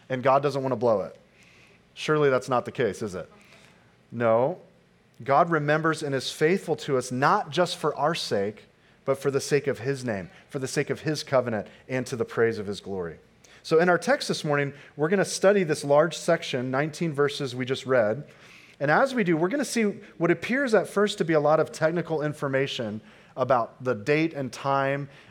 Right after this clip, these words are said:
and what exactly Noah did at the conclusion of the flood. And what happens is we can get a little lost in the details about when the water dries up, what sorts of birds and why does he send them out from the ark,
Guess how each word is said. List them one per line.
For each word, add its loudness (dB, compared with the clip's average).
and -4
what 6
exactly 0
Noah 4
did 4
at -2
the -6
conclusion -4
of 0
the -2
flood. 0
And -2
what 4
happens 2
is -6
we 0
can -2
get 4
a 2
little 4
lost 4
in -4
the -4
details -4
about 4
when 2
the 6
water 6
dries 2
up, 4
what 2
sorts -2
of -4
birds 0
and -2
why 2
does -2
he -6
send -4
them -2
out 0
from -6
the -4
ark, 0